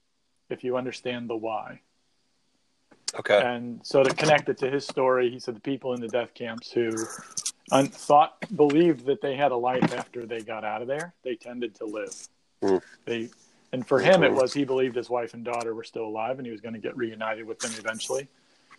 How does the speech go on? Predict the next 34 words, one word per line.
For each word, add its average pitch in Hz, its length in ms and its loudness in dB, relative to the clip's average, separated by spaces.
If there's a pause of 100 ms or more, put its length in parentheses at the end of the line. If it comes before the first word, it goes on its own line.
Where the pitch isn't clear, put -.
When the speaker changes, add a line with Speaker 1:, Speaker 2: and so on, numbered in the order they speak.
(140)
Speaker 1:
And 107 180 -6
so 113 480 6 (140)
that's 123 280 6
what 123 160 0
kept 117 240 -4
him 113 80 -6
alive. 107 360 -8 (760)
So 131 500 6
what, 147 300 6 (140)
Speaker 2:
Hmm. 190 80 0
Speaker 1:
what, 147 220 4
I 147 160 2
actually 139 300 -4
hate 147 220 -6
long 113 260 -14
drives. 117 540 -6 (640)
Uh, 113 400 -8 (260)
I'm 120 220 -2
not 131 240 2
looking 120 260 -6
forward 117 200 -2
to 113 60 -4
driving 110 380 -2
twenty 120 380 -6
hours 107 480 -8
to 113 100 -6
get 110 200 -6
to 110 60 -8
Maine, 107 420 -6 (920)
but 127 360 8
I 123 140 6
Speaker 2:
Mm-hmm. 143 80 4
Speaker 1:
understand 135 640 0
what 123 260 4